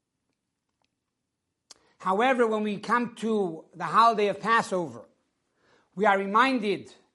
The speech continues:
and we have the obligation to speak about the miracles that God performed for us. Going out of Egypt is only the emancipation. That's leaving your borders.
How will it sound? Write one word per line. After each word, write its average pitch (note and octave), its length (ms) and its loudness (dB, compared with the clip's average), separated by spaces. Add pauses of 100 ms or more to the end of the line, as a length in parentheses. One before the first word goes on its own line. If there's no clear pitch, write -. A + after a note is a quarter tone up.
(800)
and F3 120 -8
we F#3+ 120 -2
have G#3+ 320 4
the A3 60 2
obligation G3+ 600 2
to F#3+ 100 -10
speak G3 260 -10
about G#3+ 460 4
the G3 100 -2
miracles G#3 760 2
that F#3 180 -2
God G#3+ 220 8
performed G#3+ 580 -2
for F3 340 -2
us. - 360 -16 (1400)
Going C4+ 300 4
out B3 140 2
of A3 100 -4
Egypt C#4 640 -4
is G3 160 -6
only C4 300 0
the A#3 120 -6
emancipation. A#3+ 760 -6 (640)
That's F#3+ 200 -12
leaving C4 460 -4
your A3 160 -2
borders. G#3 560 -6